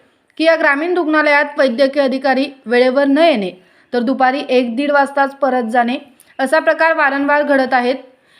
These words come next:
याआधीही बऱ्याचदा रुग्णाला व्यवस्थित उपचार न करणे, औषधे बाहेरून आणण्यास सांगणे,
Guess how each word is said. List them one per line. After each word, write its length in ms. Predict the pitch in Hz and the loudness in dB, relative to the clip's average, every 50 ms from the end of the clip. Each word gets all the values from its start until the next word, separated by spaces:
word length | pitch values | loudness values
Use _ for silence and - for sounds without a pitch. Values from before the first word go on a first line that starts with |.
| _ | _
याआधीही 460 | - 311 320 311 302 262 311 311 320 349 | 0 2 2 2 2 0 -2 -2 -2 0
बऱ्याचदा 500 | 294 339 311 294 294 285 262 285 302 302 | 2 2 2 2 0 -2 0 0 0 0
रुग्णाला 400 | 302 269 233 262 269 262 277 277 | 0 -2 -2 0 0 2 2 2
व्यवस्थित 500 | 269 277 262 262 269 262 269 - 294 285 | 2 0 0 0 0 -2 -4 -6 -8 -8
उपचार 360 | - 269 226 - - 269 269 254 | -8 -10 -8 -4 -2 0 0 0
न 180 | 254 262 294 | 0 0 0
करणे, 360 | 302 302 277 220 196 196 185 - - _ - | 0 -2 -2 -4 -4 -6 -8 -10 -10 _ -6
औषधे 380 | 214 220 214 - 247 240 269 | -6 -4 -4 -4 -2 -2 0
बाहेरून 460 | 262 254 247 220 233 240 247 262 262 262 | 2 2 0 0 0 -2 -2 -4 -4 -2
आणण्यास 400 | 254 247 240 240 240 240 240 - | -2 -2 -2 -2 -2 -4 -4 -4
सांगणे, 300 | - 247 226 226 226 254 | -4 -4 -2 -2 -4 -6